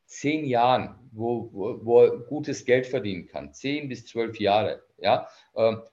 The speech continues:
warum nicht einfach jeweils immer einen Zwei-Jahres-Plan machen und dann stetig aufbauen? Wenn ich am Ende,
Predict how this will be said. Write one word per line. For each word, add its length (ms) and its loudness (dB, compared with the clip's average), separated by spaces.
warum 300 4
nicht 300 -6
einfach 500 0
jeweils 460 4
immer 160 -2
einen 100 -2
Zwei-Jahres-Plan 1000 2
machen 380 -8
und 200 -6
dann 320 4
stetig 540 -4
aufbauen? 520 0
Wenn 200 -2
ich 120 0
am 200 0
Ende, 560 0